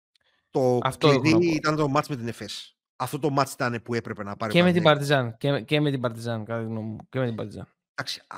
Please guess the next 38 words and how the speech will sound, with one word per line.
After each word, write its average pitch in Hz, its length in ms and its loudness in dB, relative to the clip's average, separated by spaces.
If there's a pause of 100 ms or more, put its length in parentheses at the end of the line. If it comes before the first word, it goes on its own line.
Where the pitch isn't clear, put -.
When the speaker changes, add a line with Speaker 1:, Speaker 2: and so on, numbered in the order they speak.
(260)
Speaker 1:
το 151 120 -6
μάτς 165 240 2
με, 160 200 -2 (240)
γενικά 135 460 -2
τα 143 120 2
μάτς 143 180 0
στην - 200 -10
Παρτιζάν 120 460 -2
είναι 139 220 -4
μια 135 240 -2 (300)
άλλη 127 120 2
ιστορία, 117 640 -4
λόγω 127 360 0
της - 160 -10
Παρτιζάν, 120 500 -4
της - 160 -12
έδρας 123 260 -4
της - 160 -12
και - 80 -12
όλα 110 100 -4
αυτά. 98 300 -10 (400)
Για 120 200 -2
μένα 143 220 2
το - 80 -6
σημαντικό 135 600 -2
ήταν, 139 540 -6
το - 100 -20
κλειδί 135 400 0
δηλαδή, 123 680 -2 (280)
σε - 140 -10
αυτήν 123 160 -12
την 123 80 -8
τριάδα 127 220 0
παιχνιδιών, 113 480 -8
ήταν 143 260 -6
η 127 40 -2
Εφές, 127 260 -6
κυρίως 147 680 -2